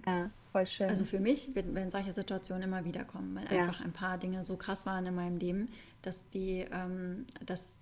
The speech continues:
Speaker 2: dass das immer mich begleiten wird.
Speaker 1: Mhm.
Speaker 2: Aber die Angst davor, dass das kommt,
Speaker 1: Mhm.
Speaker 2: habe ich verloren. Und in vielen, also in neunundneunzig Prozent der Fällen ist es auch so, dass ich, äh, dass ich nicht mehr leide, also im, im Sinne von, dass ich, ähm,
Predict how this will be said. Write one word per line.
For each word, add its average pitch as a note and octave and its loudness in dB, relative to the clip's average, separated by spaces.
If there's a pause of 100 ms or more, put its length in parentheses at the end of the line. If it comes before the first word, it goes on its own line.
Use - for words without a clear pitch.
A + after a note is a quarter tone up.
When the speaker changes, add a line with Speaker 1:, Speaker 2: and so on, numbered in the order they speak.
Speaker 2:
dass F3+ -6
das - -4
immer F3+ 0
mich F3 0
begleiten F3 -4
wird. F3+ -6 (280)
Speaker 1:
Mhm. F#3+ 12
Speaker 2:
Aber F#3 0 (1120)
die - 0
Angst A3 2
davor, F3+ -2
dass F3 -6 (140)
das - -6
kommt, F#3 -2 (180)
Speaker 1:
Mhm. F3+ 6
Speaker 2:
habe F3 -2
ich - -6
verloren. E3+ -8 (840)
Und F#3+ 0
in F3 -2
vielen, G3 0
also F3 -2
in F3 0
neunundneunzig F3+ -2
Prozent F3 -2
der E3 -2
Fällen F3+ 0
ist - -4
es - -12
auch E3 -6
so, F3+ -2 (460)
dass - -4
ich, - -8
äh, E3+ -6 (2250)
dass G3 -2
ich F3 -4
nicht F#3+ -2
mehr F3+ -2
leide, F3+ 0
also E3+ 0
im, F3+ 0
im F3+ 0
Sinne F3+ 0
von, F3+ 0
dass F3 -2
ich, F3 -6
ähm, F3 -2